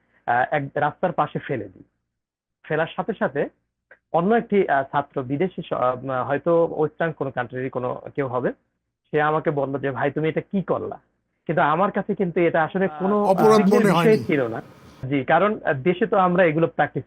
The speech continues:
Speaker 1: করি না। তো এই একদিন আমাকে শিক্ষা দেওয়ার পরে আরেকটা দিনের কাহিনী হচ্ছে, আমি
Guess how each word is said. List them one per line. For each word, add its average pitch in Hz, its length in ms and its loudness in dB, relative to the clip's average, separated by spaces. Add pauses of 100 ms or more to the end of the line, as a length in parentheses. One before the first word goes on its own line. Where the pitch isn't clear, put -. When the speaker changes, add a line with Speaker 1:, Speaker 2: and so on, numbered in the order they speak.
Speaker 1:
করি 131 200 -2
না। 95 100 -10 (640)
তো 151 280 2 (100)
এই 220 360 4 (100)
একদিন 175 340 2
আমাকে 196 300 2
শিক্ষা 190 380 -2
দেওয়ার 190 240 6
পরে 175 360 2 (540)
আরেকটা 202 400 2
দিনের 233 260 2
কাহিনী 190 340 2
হচ্ছে, 165 260 0
আমি 160 380 2